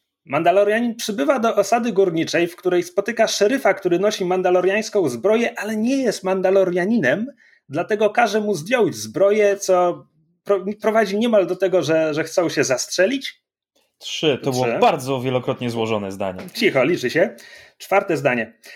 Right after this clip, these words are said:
Speaker 1: Ale wtedy przybywa wielki pustynny czerw i szeryf mówi mu, że on mu tę zbroję odda, jeśli Mandalorianin pomoże mu zabić wielkiego czerwia,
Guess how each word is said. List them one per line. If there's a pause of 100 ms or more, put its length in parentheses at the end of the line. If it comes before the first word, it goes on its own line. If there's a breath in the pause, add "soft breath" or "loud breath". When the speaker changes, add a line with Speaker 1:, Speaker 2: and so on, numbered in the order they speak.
(360 loud breath)
Speaker 1:
Ale
wtedy
przybywa
wielki
pustynny
czerw
i (220)
szeryf
mówi
mu,
że
on
mu
tę
zbroję
odda,
jeśli
Mandalorianin
pomoże
mu
zabić
wielkiego
czerwia,